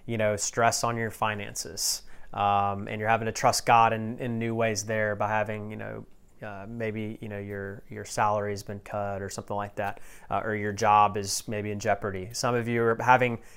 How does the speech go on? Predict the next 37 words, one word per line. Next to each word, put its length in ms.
to 100
trust 340
God 240
in 80
new 140
ways 240
in 80
your 100
marriage 480
because 220
there's 200
more 580
strain 480
being 180
put 160
on 160
your 100
marriage 440
right 180
now. 220
Uh, 360
some 260
of 140
you 240
are, 240
uh, 240
you 100
know, 100
having 320
to, 300
to 300
trust 360
God 500
with 400
your 140
future, 400
uh, 320